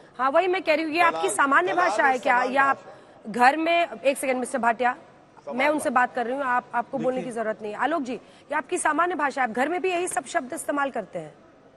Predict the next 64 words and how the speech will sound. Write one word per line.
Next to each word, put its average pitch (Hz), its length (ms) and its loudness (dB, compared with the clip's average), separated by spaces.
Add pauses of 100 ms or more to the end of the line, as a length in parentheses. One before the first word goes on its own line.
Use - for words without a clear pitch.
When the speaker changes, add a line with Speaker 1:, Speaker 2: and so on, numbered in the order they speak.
(140)
Speaker 2:
नहीं, 165 100 -16
मुझे 170 280 -12
क्यों 208 240 -14
नहीं 214 140 -20
जरूरत 185 440 -14
है? 135 80 -18
चलिए, 135 280 -20
करिए। - 320 -20 (200)
Speaker 3:
नहीं, 202 120 -12
Speaker 1:
मैं 247 140 2
उनसे 349 160 2
Speaker 3:
मेरी - 120 0
Speaker 1:
बात 339 160 4
कर - 60 -6
रही 294 100 2
हूँ - 20 -2
Speaker 3:
सामान्य 254 180 0
Speaker 1:
ना, 339 80 0
अभी 277 80 -4
Speaker 3:
भाषा 226 160 -4
नहीं 311 100 2
Speaker 1:
आपके, 247 180 0
Speaker 3:
है, 254 60 -4
Speaker 1:
आपका 269 140 0
Speaker 3:
विशिष्ट 294 240 -2
Speaker 1:
नाम 285 100 -2
नहीं 175 120 -2
Speaker 3:
लोगों 185 180 -2
Speaker 1:
है। 190 60 -8
Speaker 3:
के 202 120 -4
लिए 214 140 -2
विशिष्ट 170 460 -6
भाषा 127 340 -6
है 113 100 -6
मेरी। 95 280 -12 (1120)
Speaker 1:
जो 311 160 -4
भी 349 140 0
है, 339 100 4
बड़ी 294 220 0
गंदी 269 280 0
भाषा 240 260 -2
Speaker 3:
नहीं, 175 100 -2
Speaker 1:
है 165 60 -6
सर। 127 120 -12
Speaker 3:
अंजना 160 300 -6
जी, 214 140 -10
Speaker 1:
थोड़ा 214 200 0
Speaker 3:
मेरी 320 100 -2
विशिष्ट 311 180 0
Speaker 1:
control 311 160 2
कीजिए 359 160 -2
Speaker 3:
लोगों 339 160 0
के - 20 4
Speaker 1:
आलोक 277 200 2
Speaker 3:
लिए 233 100 -6
Speaker 1:
जी, - 60 -6
Speaker 3:
विशिष्ट - 440 -10
Speaker 1:
वरना 269 120 4
Speaker 3:
संबोधन 302 300 2
Speaker 1:
ऐसा 339 100 2
Speaker 3:
है। 359 60 2
Speaker 1:
दिन 359 140 -2
ना 339 240 4
आए 339 240 0